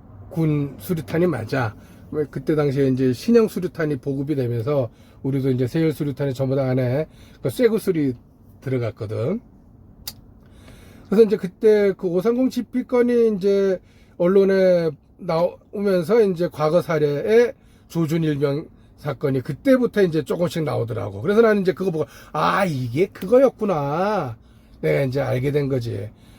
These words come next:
그때 군 내부적으로는 엄청난 파문이 일었었거든. 근데 이제 그거를 지금 나무 위키라든가 이런 데 보면은 또 이상하게 얘기를 해놨더라고. 뭐냐면, 아니,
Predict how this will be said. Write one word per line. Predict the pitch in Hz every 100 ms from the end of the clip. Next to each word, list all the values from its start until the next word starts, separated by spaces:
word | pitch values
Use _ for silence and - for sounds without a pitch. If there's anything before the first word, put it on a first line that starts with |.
| -
그때 | - 120 - 147 147 139 - - - - - -
군 | 156 160
내부적으로는 | 151 151 147 143 131 147
엄청난 | 123 127 - 202 214 208 160 139
파문이 | - 180 175 180
일었었거든. | 165 151 123 143 - 117 110 107 110 107 - - - - -
근데 | 196 202
이제 | 196
그거를 | 185 202 202 202 202 196 180 156 147
지금 | 170 180 180
나무 | 156 156 185
위키라든가 | 185 - 196 160 165 156 151 160 147
이런 | 143 151 147 147
데 | 151
보면은 | 139 135 156 160
또 | - 226 - - - -
이상하게 | - - - 233 285 302 339 277
얘기를 | 170 160
해놨더라고. | 143 131 - 123 117 113 139 262 - - - -
뭐냐면, | 139 139 151 143 - - - - -
아니, | 185 226 240 190